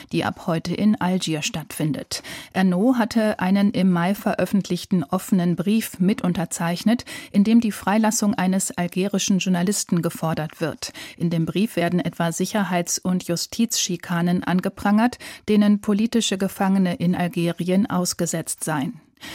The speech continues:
Der Journalist El Kadi wurde im April zu fünf Jahren Haft verurteilt, davon zwei auf Bewährung.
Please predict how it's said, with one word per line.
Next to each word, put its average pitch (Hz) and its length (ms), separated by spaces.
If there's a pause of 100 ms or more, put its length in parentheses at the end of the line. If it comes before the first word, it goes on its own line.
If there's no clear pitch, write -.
(160)
Der 160 140
Journalist 165 560
El 160 140
Kadi 202 480
wurde 180 200
im 165 160
April 180 460
zu 202 160
fünf 190 320
Jahren 175 360
Haft 190 280
verurteilt, - 640 (180)
davon 175 340
zwei 165 380
auf - 240
Bewährung. 165 640